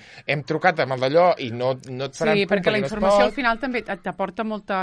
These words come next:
Speaker 2: tranquil·litat, saber
Speaker 1: Si és
Speaker 2: que
Speaker 1: que
Speaker 2: allò
Speaker 1: el,
Speaker 2: s'està movent.
Speaker 1: si jo tinc de tindre un forat aquí a la galta que em pot entrar qualsevol cosa de menjar durant setmanes i setmanes, però que m'ho digui algú,
Speaker 2: Que m'ho digui algú.
Speaker 1: no, que no ho sobreentengui jo,
Speaker 2: Sí, que m'ho
Speaker 1: perquè
Speaker 2: digui
Speaker 1: veig allà
Speaker 2: algú.
Speaker 1: el paper,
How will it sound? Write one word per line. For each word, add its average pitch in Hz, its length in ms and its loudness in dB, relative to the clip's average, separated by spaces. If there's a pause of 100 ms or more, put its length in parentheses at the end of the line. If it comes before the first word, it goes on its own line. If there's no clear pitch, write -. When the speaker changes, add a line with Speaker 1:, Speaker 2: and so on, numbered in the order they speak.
Speaker 2:
tranquil·litat, 180 720 -4
saber 175 220 -6
Speaker 1:
Si - 0 -
és - 20 -8
Speaker 2:
que - 60 -4
Speaker 1:
que 156 80 4
Speaker 2:
allò 185 80 -4
Speaker 1:
el, - 20 -10
Speaker 2:
s'està 202 320 -4
movent. 170 400 -2
Speaker 1:
si 135 160 -2
jo 160 80 2
tinc 226 160 -4
de 202 160 0
tindre 196 160 -4
un 180 80 -6
forat 175 320 0
aquí - 100 -8
a 160 40 -2
la 147 100 0
galta 113 240 -4
que 123 80 -4
em 113 80 -8
pot 143 160 -4
entrar 151 160 -6
qualsevol 147 320 -6
cosa 143 240 -2
de 139 80 0
menjar 113 320 -4
durant 104 240 -4
setmanes 135 400 -4
i 165 80 -14
setmanes, 160 400 -4
però 175 80 -2
que 110 160 -6
m'ho 101 80 -2
digui 117 240 -4
algú, 170 280 0
Speaker 2:
Que 277 40 -2
m'ho 196 160 -2
digui 180 160 -4
algú. 156 320 -4
Speaker 1:
no, 147 180 0
que 131 140 -8
no 127 140 -4
ho - 0 -
sobreentengui 214 680 -2
jo, 233 220 0
Speaker 2:
Sí, 180 200 -8
que - 60 -14
m'ho - 80 2
Speaker 1:
perquè 151 160 2
Speaker 2:
digui - 80 2
Speaker 1:
veig 151 160 2
allà 143 160 6
Speaker 2:
algú. 135 80 0
Speaker 1:
el 139 80 4
paper, 127 440 2